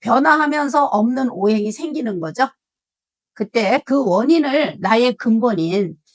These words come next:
숙해에서 찾는다고 이해하시면 됩니다. 또 다른 이유로는 예를 들어서, 어, 내가 회사를 다니는데 지금 회사의 한 부서에, 어, 직원이 그만뒀어요.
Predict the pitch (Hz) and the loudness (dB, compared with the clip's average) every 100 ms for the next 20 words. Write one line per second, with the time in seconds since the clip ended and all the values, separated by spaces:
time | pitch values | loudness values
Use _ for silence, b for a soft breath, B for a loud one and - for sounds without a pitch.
0 | _ - - - 359 320 233 220 339 285 | _ -10 -6 -4 -4 -4 -4 -4 -4 -2
1 | 294 208 165 185 208 190 - 175 160 156 | -2 -4 -4 -4 -2 -2 -4 -8 -6 -4
2 | 165 175 - 202 320 b b b b _ | -4 -2 0 -2 -2 b b b b _
3 | _ - 370 359 220 233 269 214 226 247 | _ 0 0 0 0 2 2 0 0 0
4 | 254 233 160 226 339 b b b _ 247 | 0 -2 -2 -4 -4 b b b _ 0
5 | 320 285 294 285 233 277 - 180 165 139 | 2 2 2 2 2 2 0 0 -2 -2
6 | 220 226 208 233 76 - _ _ _ 320 | 0 2 4 2 0 -6 _ _ _ -4
7 | 349 311 254 240 180 208 208 175 165 202 | 2 2 2 -4 -6 -4 -2 -4 -2 -2
8 | 202 139 - _ _ 233 240 233 233 370 | -2 -4 -18 _ _ -6 -2 -2 -2 0
9 | 349 285 285 - 320 311 - 233 247 240 | 2 4 2 0 -2 -2 -6 -4 0 0
10 | 226 165 285 453 _ _ _ _ _ 151 | 0 0 -2 -4 _ _ _ _ _ -8
11 | 139 143 - 233 233 190 185 - 196 175 | -8 -8 -6 -4 -2 -2 -4 -4 -4 -4
12 | 180 196 - 135 - | -8 -8 -10 -10 -14